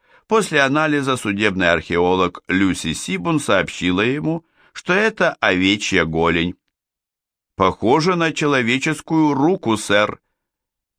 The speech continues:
«Висит рука, помятая слегка», пошутил Эллис.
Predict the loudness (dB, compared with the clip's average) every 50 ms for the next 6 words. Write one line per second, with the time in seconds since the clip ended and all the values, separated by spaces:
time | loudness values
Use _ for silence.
0 | _ _ _ _ _ _ -2 0 2 2 2 0 0 -4 -4 -2 -2 -2 -2 -4
1 | -4 -2 0 2 4 2 2 0 0 0 2 2 4 4 2 2 2 0 0 -2
2 | -2 _ 2 2 2 2 2 2 2 2 2 2 0 0 2 2 2 0 -2 -4
3 | -2 0 0 0 -2 -4 -8 -2 0 0 0 0 -4 _ _ _ _ _ _ _
4 | _ -2 -2 0 2 0 -2 0 0 0 2 2 0 -2 -2 0 0 0 0 -2
5 | -2 -4 -6 -8 -16 -18